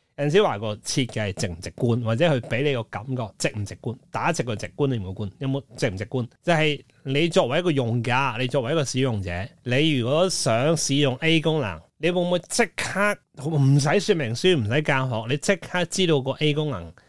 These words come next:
係要點樣產生嘅？即係譬如撳咩掣，或者係佢原來直觀到爆嘅，佢係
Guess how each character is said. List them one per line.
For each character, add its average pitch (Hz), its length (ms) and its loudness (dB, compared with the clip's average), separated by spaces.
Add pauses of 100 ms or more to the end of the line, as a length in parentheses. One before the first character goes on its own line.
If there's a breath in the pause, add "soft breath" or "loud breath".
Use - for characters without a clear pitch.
(240 soft breath)
係 123 280 0
要 127 80 0
點 120 180 -2
樣 147 160 -2
產 104 340 -4
生 110 280 -2
嘅？ 95 80 -12 (100)
即 - 120 -2
係 151 40 0
譬 139 140 0
如 117 80 0
撳 120 160 -2
咩 147 260 2
掣， 117 400 0
或 110 100 -4
者 107 120 -6
係 101 400 -6
佢 127 140 -4
原 131 160 0
來 101 80 -2
直 110 120 -6
觀 151 160 0
到 147 120 2
爆 110 360 0
嘅， 107 140 -4
佢 123 240 -6
係 107 160 -6